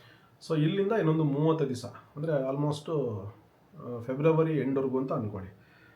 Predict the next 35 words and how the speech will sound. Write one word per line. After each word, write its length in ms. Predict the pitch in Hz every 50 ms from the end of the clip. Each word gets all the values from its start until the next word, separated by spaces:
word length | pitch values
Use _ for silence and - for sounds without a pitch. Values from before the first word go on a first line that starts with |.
| _ -
ಸ್ವಲ್ಪ 280 | - 214 214 214 208 -
ನೀವು 280 | 175 170 165 160 147 143
ಅಡ್ವೆಂಚರಸ್ 580 | 135 139 151 160 160 151 160 147 139 - -
ಆಗ್ತೀರಾ, 360 | 120 113 110 120 120 120 117
ಎನರ್ಜಿ 400 | 117 113 123 139 143 143 147 135
ಜಾಸ್ತಿ 340 | 123 131 113 110 - - 113
ಆಗುತ್ತೆ, 600 | 107 107 104 - - 107 104 107 - - - - - - _ - -
ಸ್ವಲ್ಪ 240 | - 233 240 - -
ಅಹಂಕಾರ 640 | - - - - - - 240 247 247 226 208 185 170
ಜಾಸ್ತಿ 340 | 147 139 120 107 - -
ಆಗುತ್ತೆ. 420 | 117 104 95 87 - - 101 - - - _ _ _ _ _ - - - _ - -
"ನಾನು 200 | - - 165 175
ಹಿಂಗೆ, 300 | 165 165 170 165 175 165
ನಾನು 220 | 151 135 131 123 123
ಮಾಡೋದು 300 | 123 123 127 131 131 131
ಹಿಂಗೆ, 200 | 120 120 127 123
ನಾನು 140 | 120 110
ಏನು 160 | 110 113 117 117
ಇವಾಗ?" 220 | 110 107 104 101
ಅನ್ನೋದು 720 | 98 101 95 92 98 107 - - 131 151 165 208 202 175
ಸ್ವಲ್ಪ 240 | 151 - 131 127 -
ಬರುತ್ತೆ. 720 | 123 113 107 107 104 - - 76 - - - - - - - - _ _ -
"ಏನು 200 | 139 165 175 165
ಇವಾಗ? 240 | 156 135 127 120 127
ಹೌದು, 340 | 123 117 110 120 127 135 127
ನಾನು 140 | 120 113
ಹಿಂಗೆ 180 | 110 110 110 117
ಅನ್ನೋದು, 580 | 110 104 101 98 98 107 107 107 - - - - -
ನಾನು 180 | 110 110 113
ಮಾಡ್ತಾ 340 | 113 107 110 120 123 123 120
ಇರೋದು 180 | 113 113 120 135
ಹಿಂಗೆ, 280 | 127 107 98 104 117
ನಾನು 180 | 113 107 104 104
ನಡ್ಕೊಳ್ಳೋದು 420 | 107 101 104 - - 117 120 110
ಹಿಂಗೆ." 540 | 110 101 101 101 101 101 101 92 87 - -